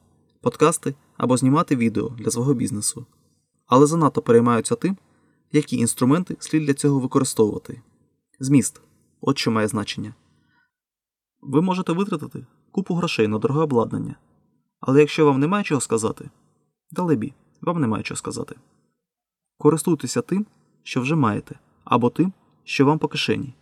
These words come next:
і вперед. Значення має не ваш інструмент. Використовуйте те, що є під рукою, і показуйте все, на що здатні.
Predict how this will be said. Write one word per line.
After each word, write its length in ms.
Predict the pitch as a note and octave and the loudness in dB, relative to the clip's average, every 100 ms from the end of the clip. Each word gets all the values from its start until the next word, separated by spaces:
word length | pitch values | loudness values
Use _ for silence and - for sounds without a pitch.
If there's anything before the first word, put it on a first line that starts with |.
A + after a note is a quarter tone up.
| _ - | _ -8
і 80 | |
вперед. 420 | A#2 F#3+ G3+ - _ _ _ _ _ _ | -4 0 0 -2 _ _ _ _ _ _
Значення 480 | G#2+ C3+ F#3 - A#2+ | -2 2 2 0 0
має 280 | A2+ A2+ B2 - _ _ | 0 -2 -6 -14 _ _
не 80 | C#3+ | 2
ваш 220 | C3+ A2+ | 2 2
інструмент. 540 | G2+ - G#2+ - - _ _ _ _ _ _ | -2 -8 -8 -8 -12 _ _ _ _ _ _
Використовуйте 760 | B2+ B2 D#3 D#3+ F3+ E3+ D3 C#3+ | -2 4 4 4 2 0 2 0
те, 280 | - A3 A3 | 2 0 -2
що 200 | - C#3 | -2 0
є 140 | D3 | 2
під 180 | F3 D#3 | 0 -4
рукою, 380 | E3 - A#2+ - - _ _ _ - | -2 2 2 0 -8 _ _ _ 0
і 120 | C#3+ | 2
показуйте 460 | F3 F#3 F3+ E3+ | 2 0 -2 -4
все, 280 | F3 - A#2+ | 0 4 4
на 120 | G#2 | 4
що 200 | - A2+ | 0 -2
здатні. 420 | G#2 G#2 - - | 0 -2 -4 -12